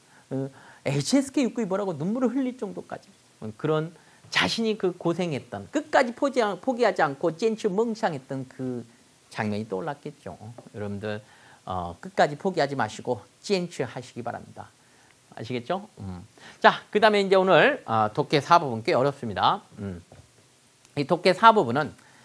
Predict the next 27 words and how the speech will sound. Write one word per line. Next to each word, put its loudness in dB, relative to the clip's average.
어, 0
다섯 6
개 2
지문이 2
나오죠. 6
대부분 0
네 4
다섯 4
개가 0
거의 0
다 2
설명문입니다. 0
설명문은, 0
어, -6
첫 0
번째 4
단락에 6
거의 2
주제가 0
많이 2
나와 6
있고 -2
어떤 2
전문적인 2
지식을 0
전달하다 2
보니까 -2